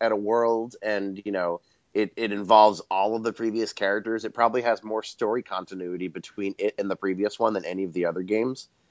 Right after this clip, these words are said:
And, like, you know, as an experience, those are probably one of the most memorable things I played last year. Like, I remember tons of little moments from that series just because of how good the narrative is. And, you know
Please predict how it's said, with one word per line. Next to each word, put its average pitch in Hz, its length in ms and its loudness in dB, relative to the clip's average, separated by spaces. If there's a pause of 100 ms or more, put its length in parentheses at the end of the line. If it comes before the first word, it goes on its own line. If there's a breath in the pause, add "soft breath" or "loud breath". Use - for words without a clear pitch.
(420)
And, 110 340 8
like, 95 460 4 (920)
you 139 100 0
know, 117 200 4
as 127 240 4
an 143 80 2
experience, 117 680 -2
those 107 220 2
are 160 60 -4
probably 165 340 -2
one 143 160 2
of 151 60 0
the 147 80 2
most 147 240 0
memorable 127 340 -4
things 135 240 -2
I 135 100 0
played 139 300 0
last 92 320 2
year. 92 160 -2
Like, 85 140 -6
I 98 80 -4
remember 120 560 -2
tons 135 380 -4
of 110 180 -8
little 123 180 0
moments 120 380 2
from 107 160 -2
that 92 180 0
series 117 540 2 (720)
just - 260 6
because 151 360 8
of 131 120 6
how 127 200 6
good 120 600 2
the 123 60 0
narrative 117 540 0
is. 98 460 -4 (160)
And, 110 380 0 (100)
you 135 120 -6
know 98 280 6